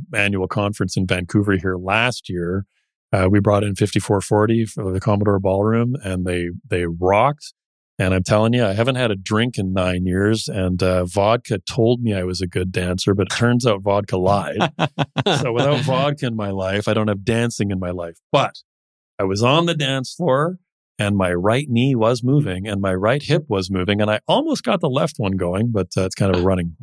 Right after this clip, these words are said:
Speaker 1: running joke with a few people right now. But, uh, but I'll tell you, man, it was, and I, and I've been, I've been hitting replay on,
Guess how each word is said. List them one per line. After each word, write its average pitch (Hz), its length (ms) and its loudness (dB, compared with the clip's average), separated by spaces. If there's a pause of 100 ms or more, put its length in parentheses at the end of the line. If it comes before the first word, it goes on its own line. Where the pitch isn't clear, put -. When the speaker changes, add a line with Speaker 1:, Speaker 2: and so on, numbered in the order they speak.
(240)
Speaker 1:
running 90 200 2
joke 98 280 2
with 95 100 0
a 92 60 -2
few 98 160 0
people 95 280 -2
right 101 200 2
now. 123 160 2
But, 113 840 0
uh, 104 380 0
but 117 140 0
I'll 120 120 2
tell 127 160 2
you, 113 140 0
man, 104 160 -2
it 110 60 -4
was, 113 260 -4
and 127 540 -2
I, 131 60 0
and 127 140 0
I've 123 120 0
been, 117 240 -2
I've 113 120 0
been 113 260 -2 (380)
hitting 123 200 2
replay 107 540 0 (120)
on, 95 220 -2